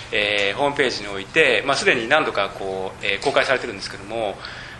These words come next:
今日はあの、アーキソフィアのダイアログ編っていうことでですね、あの、また新たにその学生の皆さんに参加してもらって、えー、ちょっとコーナーの収録をしたいと思うんですね。で、今日は、あの、大同工業大学の、えー、山田浩二先生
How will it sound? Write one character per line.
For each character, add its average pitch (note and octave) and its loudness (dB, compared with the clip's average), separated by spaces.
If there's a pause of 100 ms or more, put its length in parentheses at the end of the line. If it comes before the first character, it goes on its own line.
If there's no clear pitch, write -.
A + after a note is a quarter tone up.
(120)
今 C#4+ 4
日 A#3+ 8
は C3 8
あ A#2+ 4
の、 A#2+ 4
ア F3+ 8
ー F#3 2
キ - -2
ソ A#3 4
フ F3+ -2
ィ B2+ 6
ア - 2
の A2 0
ダ D#3 8
イ G#3+ 8
ア A#3+ 6
ロ B3 6
グ A#3+ 2
編 A3+ 2
っ A3+ -8
て A3 -6
い G#3+ 2
う G#3 -2
こ G3+ -2
と G3 2
で A#2 2
で - -4
す - -2
ね、 G#2+ 2 (420)
あ A2+ 4
の、 G#2 -2
ま C3+ 4
た E3 8
新 G3 6
た A#2+ 6
に G2 -4
そ A2+ -8
の G#2 -8
学 A2 0
生 D3+ 0
の C3+ 0
皆 C#3 2
さ G#2+ -2
ん G2+ -4
に G2 -8
参 B2 2
加 B2+ 4
し - -2
て C3+ -4
も B2+ 0
ら B2 6
っ B2 2
て、 A3 4 (540)
え G#2+ 2
ー、 - -10
ち - -4
ょ C3 -2
っ - -6
と G#2+ -4
コ C3+ 4
ー A#2 8
ナ G2+ 6
ー - 4
の C3 6
収 C3 2
録 A#2+ 2
を - 0
し - -2
た B2 4
い - 0
と - -6
思 - -10
う - -12
ん - -12
で - -4
す - -8
ね。 G#3 0 (640)
で、 - 8
今 - 6
日 D4+ 4 (100)
は、 E3+ 6 (340)
あ C3 6
の、 C3 4
大 A3 6
同 B3 4
工 A#3+ 2
業 B3 6
大 G#3+ 6
学 - 0
の、 A#2 2 (420)
え A#2 4
ー、 - 4
山 D#3+ 6
田 A#3 4
浩 A#3+ 6
二 - 4
先 A#2+ 2
生 A2 -2